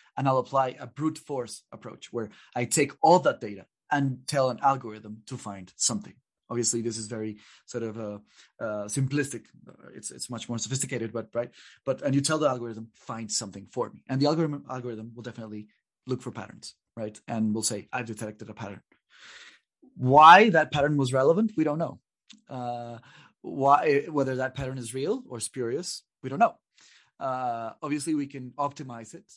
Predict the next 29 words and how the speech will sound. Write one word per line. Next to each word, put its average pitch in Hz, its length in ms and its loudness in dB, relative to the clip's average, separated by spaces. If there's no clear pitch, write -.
and 117 240 -6
increase 123 400 -4
it 139 180 -8
and 127 140 -10
then 113 160 -10
verify 117 320 -8
it 113 80 -12
with 113 120 -14
the - 60 -20
world. - 260 -18
But 143 100 -6
the 139 80 -4
thing 175 220 2
is, 135 340 2
that's 131 240 -4
a 131 60 -10
lot 123 160 -10
of 107 100 -16
what's, - 460 -10
right? - 240 -12
The 127 100 -6
connection 120 420 0
between, 117 400 0
for 117 100 -2
example, 113 440 -2
in 117 120 -4
an 110 120 -8
airline, 113 480 -2
um, 110 460 -6